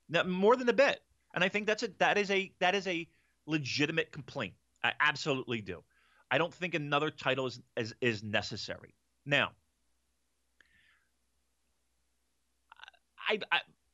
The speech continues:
that's, that's, again, that's where I agree with you. But on the other side of the coin is,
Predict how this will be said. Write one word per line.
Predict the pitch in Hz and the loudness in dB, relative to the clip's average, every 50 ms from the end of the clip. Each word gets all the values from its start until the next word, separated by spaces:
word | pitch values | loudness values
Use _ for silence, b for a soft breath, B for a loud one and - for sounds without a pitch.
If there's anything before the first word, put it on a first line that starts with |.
| - 170 | -8 0
that's, | 156 170 185 - - - 151 | 2 2 2 2 0 -4 0
that's, | 151 170 185 190 - - - - _ _ _ | 2 4 4 2 0 -6 -16 -16 _ _ _
again, | 143 139 160 147 117 101 101 | -6 -2 -2 0 0 0 2
that's | 123 147 - - | 0 0 0 -2
where | 160 160 156 147 | -6 -6 -2 0
I | 127 127 | 2 0
agree | 127 110 104 113 117 104 | 0 -2 -6 -8 -8 -8
with | 104 - - | -8 -10 -14
you. | - - _ _ _ | -20 -20 _ _ _
But | - 151 - - - | -6 -6 -6 -6 -4
on | 160 165 165 | -4 -2 -2
the | 165 165 - | -2 -4 0
other | - 170 175 208 226 226 | 2 2 2 2 -2 -6
side | - - - 165 151 165 170 190 | -6 -2 2 2 2 2 2 -2
of | |
the | 208 214 | -6 -10
coin | - - 151 131 123 123 147 156 | -10 -8 -8 -6 -4 -4 -4 -2
is, | - 135 127 131 135 139 135 - | 0 2 2 2 2 0 -4 -10